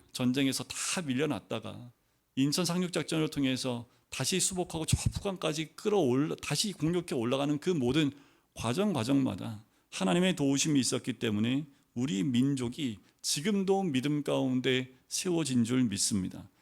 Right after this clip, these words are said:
그러니까 하나님이 지금 이 민족을 만들어 가시고 회복하게 하시는 하나님의 은혜도 있는 거지요. 세 번째 이름은 "내가 택한 여수로나"라는 거지요. 이름 가운데 가장 좋은 이름인 것 같아요. 야곱, 이스라엘, 여수론. 여수론의 의미가 뭐냐면 의롭다,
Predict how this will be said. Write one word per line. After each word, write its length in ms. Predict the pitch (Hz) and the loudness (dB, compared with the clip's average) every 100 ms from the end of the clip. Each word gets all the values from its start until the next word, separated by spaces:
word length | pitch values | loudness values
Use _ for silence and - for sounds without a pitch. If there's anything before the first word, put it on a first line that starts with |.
| _ | _
그러니까 240 | 131 135 156 | -4 0 2
하나님이 340 | 160 160 156 | 2 2 2
지금 220 | - 135 | 0 2
이 120 | 135 | 2
민족을 540 | 123 113 110 110 107 107 | 2 2 0 -2 -4 -6
만들어 440 | 135 107 107 113 101 | -4 -2 0 -2 -4
가시고 520 | 95 - - 135 151 _ _ - | -4 -8 -8 -10 -12 _ _ 2
회복하게 480 | 202 202 - 147 | 2 0 -4 -4
하시는 240 | 147 135 135 | -2 0 0
하나님의 380 | 127 127 123 113 | 2 4 2 2
은혜도 300 | 104 101 123 | -2 -2 0
있는 240 | 95 95 | 0 -2
거지요. 400 | 90 - 110 113 - _ _ _ - _ | -4 -10 -10 -10 -12 _ _ _ -20 _
세 140 | - 175 | 0 4
번째 300 | 185 180 160 | 4 6 6
이름은 440 | 160 147 123 151 | 6 6 6 4
"내가 260 | 131 139 139 | 4 4 4
택한 540 | 139 - 143 127 120 | 2 -4 2 4 6
여수로나"라는 920 | 104 107 151 139 147 113 107 104 113 | 4 2 2 2 2 0 0 2 2
거지요. 380 | 95 92 104 95 - _ - | 0 -8 -12 -14 -18 _ -14
이름 260 | 120 135 139 | -6 -2 -2
가운데 260 | 123 123 123 | 0 -2 -4
가장 360 | - 110 120 | -6 -4 -4
좋은 320 | 117 117 110 | -2 0 0
이름인 320 | 104 110 107 101 | -2 -2 -2 -4
것 100 | 104 | -8
같아요. 400 | 92 - 92 98 95 _ - | -10 -12 -16 -16 -20 _ -6
야곱, 400 | 101 101 139 135 | -4 -2 -2 -2
이스라엘, 420 | 107 - 107 120 | -6 -4 -4 -4
여수론. 400 | 101 92 - 95 - _ _ _ | -4 -6 -10 -14 -20 _ _ _
여수론의 460 | 113 113 - 143 147 | -4 -2 2 4 6
의미가 280 | 113 120 131 | 6 4 4
뭐냐면 520 | 110 104 104 165 113 | 4 4 4 4 2
의롭다, 640 | 117 117 123 113 - 175 202 | 0 -2 -2 -2 2 2 0